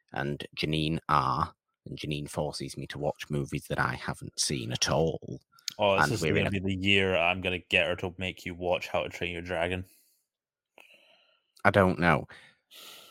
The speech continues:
Speaker 1: But we're doing competition movies for January,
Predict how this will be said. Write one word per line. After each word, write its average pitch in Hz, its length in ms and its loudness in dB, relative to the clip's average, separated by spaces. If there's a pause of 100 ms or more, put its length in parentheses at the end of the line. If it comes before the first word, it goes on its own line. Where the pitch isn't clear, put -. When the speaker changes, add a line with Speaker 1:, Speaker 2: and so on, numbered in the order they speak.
Speaker 1:
But 107 80 6
we're 107 120 6
doing 123 280 4
competition 104 840 2
movies 67 480 -2
for 76 120 -6
January, 73 680 2